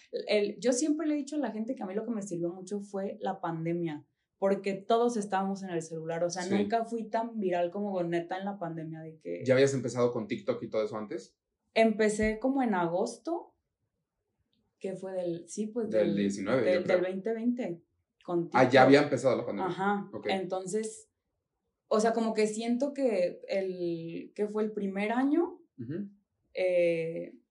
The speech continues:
Speaker 2: La pandemia empezó, o sea, nos encerraron en marzo del dos mil veinte.
Speaker 1: En marzo, ajá.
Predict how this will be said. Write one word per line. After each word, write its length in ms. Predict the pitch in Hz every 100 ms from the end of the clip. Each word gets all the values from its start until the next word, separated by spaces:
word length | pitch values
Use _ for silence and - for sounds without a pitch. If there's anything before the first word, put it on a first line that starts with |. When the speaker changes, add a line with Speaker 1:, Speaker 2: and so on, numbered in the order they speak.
| _ _ _
Speaker 2:
La 160 | 120 113
pandemia 280 | 135 170 202
empezó, 300 | 160 147 156
o 80 | 123
sea, 120 | 104
nos 240 | 107 104 117
encerraron 500 | 107 123 170 180 139
en 120 | 120
marzo 240 | 120 -
del 80 | 123
dos 80 | 107
mil 60 | -
veinte. 140 | 196
Speaker 1:
En 60 | 196
marzo, 500 | 196 196 196 170 -
ajá. 480 | 175 170 180 175